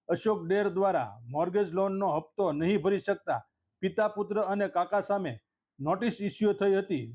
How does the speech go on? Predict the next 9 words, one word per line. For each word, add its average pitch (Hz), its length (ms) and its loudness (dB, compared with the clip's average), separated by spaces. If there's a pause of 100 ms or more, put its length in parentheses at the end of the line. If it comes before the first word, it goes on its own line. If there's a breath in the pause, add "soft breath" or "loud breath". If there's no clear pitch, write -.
(100)
જેના 190 320 0
અવેજમાં 185 500 0 (340)
મહુવા 180 300 0
પોલીસમાં 202 480 -2
ફરજ 190 240 -2
બજાવતા 196 500 0
અશોકભાઈ 185 580 -2
ડેર 190 260 2
દ્વારા 175 320 0